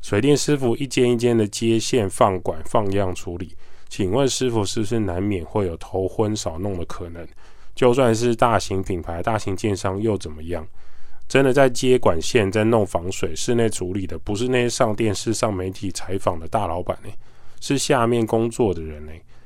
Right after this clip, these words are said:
也不是那些得奖的结构技师哦，是每一个第一线的小螺丝钉师傅用他的手、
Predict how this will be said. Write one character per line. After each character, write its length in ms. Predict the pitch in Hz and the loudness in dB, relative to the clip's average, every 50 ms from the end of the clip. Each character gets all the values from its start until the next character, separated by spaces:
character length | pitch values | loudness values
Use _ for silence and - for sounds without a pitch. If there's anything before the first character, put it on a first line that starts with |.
| - - | -14 -6
也 120 | - 101 98 | -2 -2 0
不 120 | 95 113 | 0 0
是 100 | 123 147 | 0 0
那 120 | 147 143 139 | 0 2 0
些 80 | 143 | 0
得 200 | - - 101 104 | 0 0 0 0
奖 220 | 107 117 101 87 82 | 2 0 0 -2 -2
的 100 | 85 85 | -4 -4
结 140 | - 92 | -2 -2
构 180 | 90 110 110 104 | 2 2 2 2
技 220 | 101 - 110 98 | 0 -2 -4 -4
师 340 | 90 - - - 92 90 90 | -4 -4 -6 -6 -4 -4 -4
哦， 180 | 87 82 80 87 - - - - - - - - - | -4 -6 -8 -10 -12 -14 -14 -12 -12 -12 -12 -14 -10
是 180 | - - 151 151 | -4 -2 0 2
每 280 | 151 123 92 90 95 | 2 2 2 2 0
一 60 | 110 113 | 0 0
个 360 | - 120 113 104 95 85 - - - - - - - - - | 0 2 2 2 0 -2 -6 -12 -16 -18 -18 -16 -16 -12 -6
第 240 | - 131 131 131 127 | -4 -2 0 0 -2
一 40 | 127 | -2
线 280 | - - 143 123 107 | 0 2 2 2 2
的 80 | 95 92 | 2 0
小 220 | 87 - 95 85 | 0 0 -2 -2
螺 180 | 85 87 90 92 | 0 -2 -2 -2
丝 160 | - - 107 | -2 -4 -4
钉 280 | 101 - 101 98 101 101 | -4 -2 -2 -2 -2 -4
师 260 | - - - 120 123 | -4 -2 -2 0 0
傅 240 | 120 120 117 104 104 | 0 0 -2 0 0
用 180 | 113 113 110 | 0 0 0
他 140 | 104 117 117 | 0 0 0
的 140 | 113 113 104 | 0 0 -2
手、 420 | - - - - - 87 82 - | -2 -2 -4 -4 -4 -6 -8 -8